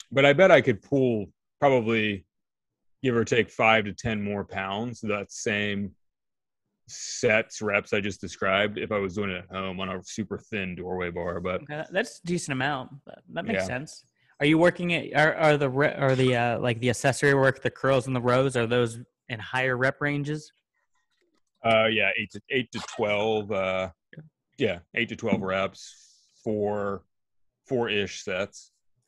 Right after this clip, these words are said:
Speaker 1: of
Speaker 2: Okay.
Speaker 1: most things.
Speaker 2: I, I'm liking the simplicity, and what I really like is that you're, whether it was intentional or not, you're essentially doing a form of undulating periodization because you're working, you know, kind of higher reps, you know, the, the five reps,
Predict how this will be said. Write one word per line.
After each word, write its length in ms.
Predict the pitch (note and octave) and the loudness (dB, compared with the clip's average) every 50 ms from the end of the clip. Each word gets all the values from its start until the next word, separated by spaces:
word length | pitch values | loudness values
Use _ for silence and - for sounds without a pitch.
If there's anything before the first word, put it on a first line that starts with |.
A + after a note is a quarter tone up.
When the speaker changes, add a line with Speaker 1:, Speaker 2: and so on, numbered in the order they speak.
| - - | -8 -6
Speaker 1:
of 80 | A2 | -6
Speaker 2:
Okay. 60 | F#2 | -4
Speaker 1:
most 300 | G2 G2+ G2 F#2+ F2+ - | -4 -4 -4 -4 -6 -8
things. 360 | - G2+ G#2 G#2 G#2+ G2 - - _ _ _ _ _ _ _ - | -8 -8 -6 -6 -8 -8 -12 -18 _ _ _ _ _ _ _ -8
Speaker 2:
I, 140 | - C3 - D3 | -6 -6 -4 -2
I'm 140 | D3 D3 D#3 | -2 0 2
liking 380 | E3 F3 G3 G3+ - B3 A3 G3+ | 4 4 4 4 2 0 0 0
the 80 | F3+ | 0
simplicity, 720 | - - - D3+ C3 - D#3+ E3+ D#3+ - - D3+ C3+ C3 B2+ | 0 -2 -2 -4 0 2 2 2 2 2 0 2 2 2 2
and 140 | B2 B2 C3+ | 2 2 2
what 120 | C#3+ C#3+ | 2 2
I 80 | C#3+ C3+ | 2 2
really 320 | B2 C3+ D#3+ F3+ G3 F#3 | 2 2 2 4 2 2
like 280 | D3+ C3 B2+ B2+ A#2+ - | 4 2 2 2 2 0
is 180 | C3 A#2+ A#2+ | -2 -2 0
that 200 | B2+ B2 B2 G2 | 0 0 0 -2
you're, 380 | - B2 B2 A#2+ A2+ A2+ A2 - _ _ _ _ _ _ _ _ _ _ _ _ _ _ _ _ _ _ _ _ - | -2 -2 -2 0 -2 -2 -6 -10 _ _ _ _ _ _ _ _ _ _ _ _ _ _ _ _ _ _ _ _ -8
whether 320 | B2+ C3 C#3 C3+ C#3+ C3+ | -4 -2 0 0 0 0
it 20 | |
was 140 | C3+ B2 A#2 | 0 -2 -4
intentional 520 | A#2+ A2+ - C#3+ D3+ D3+ - - D#3+ D3+ C#3 | -6 -4 -2 -2 -2 -2 -2 -2 0 2 2
or 120 | B2 A#2 | 2 2
not, 240 | A#2 C3 C#3+ C#3 A#2+ | 2 2 2 2 2
you're 100 | B2+ A#2+ | 0 0
essentially 380 | A2+ - - D3+ D3+ - D3 C3+ | 0 0 -2 -4 0 0 0 2
doing 320 | B2+ C3+ C3 B2+ B2 B2 A#2 | 4 4 4 4 2 0 0
a 200 | G#2+ A#2+ A2 G#2 | 0 0 0 0
form 260 | - - D3+ C#3+ C3 | 0 0 0 2 2
of 140 | B2 A#2 A#2+ | 2 2 2
undulating 580 | A#2+ C#3 C3+ B2 C3+ C3+ C3+ C3 C3 B2 A2 | 0 0 0 0 2 2 2 2 2 0 -2
periodization 800 | - - C3+ C3 C3 B2+ A#2 G#2+ G2+ A#2 B2+ D3 - - A2+ G#2+ | -2 -2 0 2 2 0 0 0 2 2 2 2 0 -2 -4 -2
because 320 | G#2+ A#2 G#2+ - A2+ G#2+ A#2 | -2 -2 -2 -2 -2 0 0
you're 100 | A2+ A2+ | 0 2
working, 540 | A2+ B2+ B2 - - B2+ A#2+ A2+ A2+ A2+ - _ _ - _ - - - _ _ _ | 2 2 2 2 2 2 2 0 -2 -4 -6 _ _ -20 _ -20 -20 -20 _ _ _
you 120 | - C3 B2 | 0 0 2
know, 220 | B2 A#2 A2 A2 - - | 2 0 0 -4 -6 -4
kind 280 | - D3 C#3+ D3 D#3 D#3+ | 0 2 2 2 2 0
of 160 | C#3+ D3+ C#3+ - - | -4 -6 -10 -14 -14
higher 440 | - - - C#3 C#3+ C#3 C3+ C3+ C3+ | -14 -8 -4 -2 0 2 2 2 4
reps, 420 | C3+ C3 C#3 D3+ - - - - | 4 2 2 0 -2 -6 -8 -4
you 80 | B2+ B2 | -2 0
know, 140 | A#2+ A#2 A2 | 2 2 2
the, 200 | A2+ A2 A2+ A2+ A#2+ | 0 0 -2 -4 -6
the 100 | A#2 - | -6 -4
five 380 | - - A#2+ A#2+ B2 A#2+ A#2 | 0 2 2 4 4 4 4
reps, 420 | A#2+ A#2+ C3 D3+ - - - - | 4 4 4 2 0 -4 -16 -18